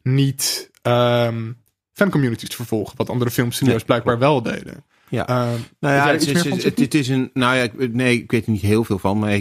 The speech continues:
Speaker 2: het is inderdaad zo dat de, de Harry Potter, eh, boeken uitgegeven werden in een tijd dat het internet, eh, en toegang tot het internet
Speaker 1: <laughs>
Speaker 2: eigenlijk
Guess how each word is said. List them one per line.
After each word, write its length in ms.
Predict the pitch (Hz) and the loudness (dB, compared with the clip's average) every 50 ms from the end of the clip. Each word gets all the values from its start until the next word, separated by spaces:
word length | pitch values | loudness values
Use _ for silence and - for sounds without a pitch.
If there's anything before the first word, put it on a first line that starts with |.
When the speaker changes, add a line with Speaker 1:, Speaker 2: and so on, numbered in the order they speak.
| 101 - | -2 -4
Speaker 2:
het 180 | - 107 - | -6 -6 -2
is 140 | - 117 104 | -2 -2 0
inderdaad 480 | 113 110 101 101 90 104 110 131 143 - | 0 0 0 0 0 0 0 0 -2 -2
zo 220 | - 104 92 107 | -4 -4 -4 -4
dat 300 | 104 107 104 - _ - | -4 -4 -6 -6 _ -20
de, 420 | _ 120 104 101 101 98 95 95 90 | _ -4 -2 0 2 2 2 0 0
de 140 | - 107 - | -2 -4 -2
Harry 280 | 95 101 101 98 104 98 | -2 -2 0 0 -2 -2
Potter, 480 | - 123 113 - - 104 98 95 92 _ _ _ _ _ _ _ _ _ _ | 0 0 0 2 2 2 2 2 -2 _ _ _ _ _ _ _ _ _ _
eh, 220 | - 101 95 95 95 90 | -2 0 2 2 2 2
boeken 320 | 98 131 139 - - - - | 2 0 0 0 -2 -2 0
uitgegeven 640 | 117 123 123 - - 117 - 107 104 101 - - 101 | 0 0 0 -4 -8 -4 -2 -2 -2 -2 -4 -4 -4
werden 260 | 98 101 104 95 - | -2 -2 -2 -2 0
in 100 | - 110 | 0 0
een 140 | 101 95 - | 0 0 0
tijd 300 | - 113 113 113 110 - | 0 0 0 0 -2 -2
dat 280 | 110 104 - - - _ _ _ _ | -2 -2 -2 -6 -18 _ _ _ _
het 200 | - - 101 - - | -8 -8 -8 -6 -2
internet, 580 | - 127 139 - 120 107 110 107 104 - - _ _ _ _ _ _ _ _ _ _ _ | 0 0 0 0 0 0 2 2 0 0 -6 _ _ _ _ _ _ _ _ _ _ _
eh, 580 | - 117 104 101 101 98 98 98 98 101 - - | -4 0 0 2 2 2 2 0 0 -2 -2 -4
en 200 | 110 98 92 - | -4 -4 -4 -2
toegang 340 | - 147 139 - 120 107 - | -2 -2 0 0 -4 -4 -2
tot 120 | - 110 | -2 -2
het 120 | 107 - | -2 -2
internet 600 | - 123 113 101 110 104 101 101 95 - - - - - | -2 -2 -2 -2 -2 0 0 0 -2 -2 -8 -10 -8 -8
Speaker 1:
<laughs> 100 | - - | -4 -2
Speaker 2:
eigenlijk 480 | 107 117 120 110 - 117 110 95 - | -2 -2 -2 -2 -2 -2 -2 -2 -4